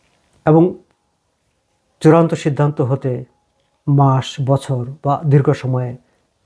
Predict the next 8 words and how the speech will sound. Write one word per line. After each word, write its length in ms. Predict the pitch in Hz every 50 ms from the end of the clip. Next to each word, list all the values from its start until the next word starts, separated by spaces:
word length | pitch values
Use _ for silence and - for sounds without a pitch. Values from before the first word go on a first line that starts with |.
| _ _
লেগে 240 | 147 143 147 135 131
যেতে 200 | 117 123 120 131
পারে। 340 | 123 113 117 113 113 - - _ _ _ _ _ _ _ _ _ _ _ _ _ _ _ _
এটি 420 | 156 156 151 - 151 127 123 143 - _ _ _ _ _ _ _ _ _
এই 100 | - 151
ট্রাক 320 | 147 - - - 143 139 127
ড্রাইভার 320 | 117 135 131 120 131 131
সিধুর 500 | 127 - - 139 117 117 123 120 123 -